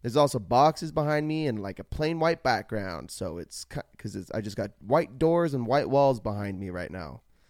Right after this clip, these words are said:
And so that's how it is right now for all of us. And I hope that it doesn't affect the recording too much, but, uh, you know, it is what it is.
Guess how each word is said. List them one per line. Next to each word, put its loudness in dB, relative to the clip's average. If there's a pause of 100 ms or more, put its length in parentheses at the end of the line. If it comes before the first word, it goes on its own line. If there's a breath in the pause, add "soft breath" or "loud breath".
(840)
And -4
so 2
that's 2
how 8
it 4
is 4
right 0
now -2
for 2
all 4
of -2
us. -6
And 2
I 4
hope 0
that 2
it -2
doesn't 0
affect -2
the -8
recording 0
too -6
much, -4
but, 2
uh, 6
you 2
know, 4
it 2
is 2
what 0
it -4
is. 2